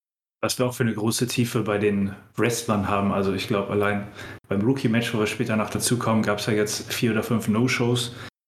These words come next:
Und trotzdem war es eigentlich gut gefüllt. Es war offen, wer auch, wer auch gewinnen kann. Wahrscheinlich wär's sogar gewesen, hätten jetzt alle dreizehn Rookies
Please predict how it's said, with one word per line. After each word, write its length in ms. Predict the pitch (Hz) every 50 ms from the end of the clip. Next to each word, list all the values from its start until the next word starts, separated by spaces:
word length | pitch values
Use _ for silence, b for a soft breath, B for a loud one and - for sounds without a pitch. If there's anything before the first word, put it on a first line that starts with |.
| - -
Und 120 | - 95
trotzdem 640 | - - 113 113 - - - 110 104 107 104 95 - - - - - _ _ _ _ _ -
war 120 | - 95 101
es 100 | 101 104
eigentlich 240 | 110 113 - -
gut 140 | - 117 123
gefüllt. 400 | - 120 117 - 123 127 127 127
Es 160 | 123 113 -
war 140 | - 107 92
offen, 480 | 110 113 - - 117 113 120 - - - - -
wer 160 | - 104 92
auch, 220 | 98 - - 110
wer 120 | 107 104 98
auch 80 | 95
gewinnen 280 | - - 107 107 120 135
kann. 320 | 135 131 127 131 131 127 - B B B B B _ _ _ _
Wahrscheinlich 400 | - - - - 110 113 117 110
wär's 180 | 127 120 117 -
sogar 180 | 123 113 113 107
gewesen, 360 | 113 104 113 120 113 117 120
hätten 220 | 120 117 - -
jetzt 200 | 104 107 104 -
alle 300 | - 117 110 113 131 131
dreizehn 480 | 123 104 113 113 110 - - 110 104 101
Rookies 640 | 117 123 123 - 127 117 113 113 - - - -